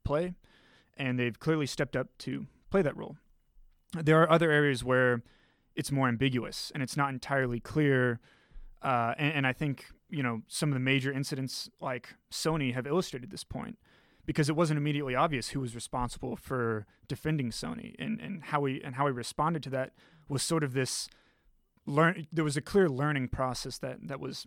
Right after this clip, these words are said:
at play there. And so I think, you know, within particular, uh, agencies and, and in certain areas, um,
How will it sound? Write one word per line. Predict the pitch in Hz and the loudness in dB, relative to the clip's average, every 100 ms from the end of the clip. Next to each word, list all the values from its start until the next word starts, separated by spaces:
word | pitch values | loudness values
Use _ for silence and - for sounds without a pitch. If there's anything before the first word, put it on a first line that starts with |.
| - | -10
at | 143 - | -10 -4
play | 143 139 | 0 0
there. | 135 156 | 0 -4
And | 220 | -4
so | - 151 | 0 2
I | 139 | 2
think, | 170 156 - - _ _ _ _ _ _ _ _ - | 2 -2 -4 -20 _ _ _ _ _ _ _ _ 2
you | 160 | 4
know, | 151 | 6
within | 156 190 180 | 6 6 6
particular, | 151 147 175 - 151 139 127 123 117 120 - | 4 0 0 2 4 6 6 4 2 0 -6
uh, | 127 - - - _ - | -8 -6 -8 -10 _ 0
agencies | 160 151 156 - 156 151 135 | 0 2 -2 0 0 0 0
and, | 135 | 0
and | 135 | 2
in | 120 | 0
certain | 113 165 151 131 | 0 -2 -2 0
areas, | 127 127 123 117 - - - - | 0 0 0 -4 -6 -10 -12 -4
um, | 131 123 120 117 110 | 0 2 2 0 -2